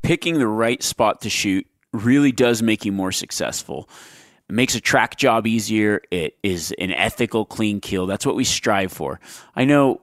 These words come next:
like, with bow shooting, I shoot a lot of three D targets, and really don't base where you should aim on a three D target. A lot of the anatomy on those targets is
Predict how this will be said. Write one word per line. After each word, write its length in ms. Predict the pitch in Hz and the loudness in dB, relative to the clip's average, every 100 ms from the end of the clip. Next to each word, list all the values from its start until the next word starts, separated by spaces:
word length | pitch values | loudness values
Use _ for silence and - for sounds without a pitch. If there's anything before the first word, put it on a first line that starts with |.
| 107 | -2
like, 180 | 104 | -2
with 240 | 113 101 85 | -2 -4 -2
bow 320 | 104 104 107 | 0 2 2
shooting, 480 | 107 110 107 104 101 | 0 0 0 0 0
I 140 | 82 | -2
shoot 240 | 90 - 104 | -2 -2 -2
a 60 | |
lot 200 | 98 90 | 0 -2
of 60 | 95 | -4
three 240 | - 104 | -6 -4
D 120 | 98 | -2
targets, 520 | 95 98 90 95 95 - 120 | -4 -2 -2 -2 -6 -6 -4
and 160 | 107 - | -4 -6
really 320 | 113 131 151 | 0 2 2
don't 480 | 131 139 160 139 - | 2 2 2 0 -4
base 540 | 110 101 120 - - - | -2 0 0 -2 -4 -4
where 200 | 104 110 | 0 0
you 120 | 107 | 2
should 220 | - 82 | 0 -2
aim 340 | 80 92 104 - - | -4 -2 -4 -6 -4
on 160 | 95 90 | -2 -2
a 60 | |
three 260 | 80 95 87 | -6 -6 -6
D 140 | 82 | -6
target. 400 | - 78 60 67 - | -6 -6 -6 -6 -4
A 60 | |
lot 320 | 101 110 117 | 0 2 4
of 80 | 120 | 2
the 120 | 110 | 0
anatomy 520 | 95 90 90 101 101 98 | -2 -2 -2 -2 -2 -2
on 120 | 95 | -4
those 200 | 90 - | -6 -6
targets 420 | 95 92 92 - | -4 -4 -6 -8
is 200 | 78 - | -10 -12